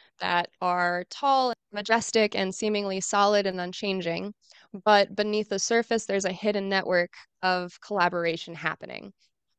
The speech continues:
And we don't think about this when we go for our little walks for the most part. A lot of people just go for their walks, and sometimes they're even scrolling on their <laughs> walks.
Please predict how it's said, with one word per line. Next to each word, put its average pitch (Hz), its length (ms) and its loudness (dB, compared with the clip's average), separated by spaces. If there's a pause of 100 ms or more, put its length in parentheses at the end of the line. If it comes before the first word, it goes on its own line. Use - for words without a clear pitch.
And 185 420 -2 (360)
we 233 180 -8
don't 277 180 -2
think 269 200 -4
about 247 240 2
this 214 200 -4
when 208 120 -4
we 196 100 -2
go 185 160 0
for 196 160 -4
our 196 100 2
little 185 240 0
walks - 360 -2
for 190 120 -8
the 180 80 -8
most 170 300 -8
part. 170 160 -6
A 170 60 -4
lot 180 240 0
of 196 80 -2
people 202 280 -8
just 190 220 -6
go 175 160 -6
for 175 140 -10
their 170 160 -4
walks, 240 400 0
and 180 200 -6
sometimes 233 400 -2
they're 240 120 -4
even 240 180 -2
scrolling 220 420 -4
on 208 80 -6
their 208 140 -2
<laughs> 240 200 -2
walks. 254 420 2